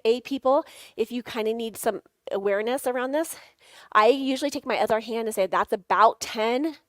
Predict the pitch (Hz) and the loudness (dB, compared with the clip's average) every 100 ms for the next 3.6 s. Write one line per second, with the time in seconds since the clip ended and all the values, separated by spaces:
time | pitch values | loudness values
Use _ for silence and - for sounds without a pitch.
0 | _ _ _ _ - 185 220 214 196 - | _ _ _ _ -2 0 0 2 2 0
1 | - - 196 196 202 247 - _ - 190 | -6 -6 -2 0 0 -4 -10 _ -4 0
2 | 180 190 _ _ _ _ 190 190 196 190 | 0 -4 _ _ _ _ -6 -4 -2 -2
3 | 165 - 202 190 185 196 | -2 -8 -10 -6 -6 -6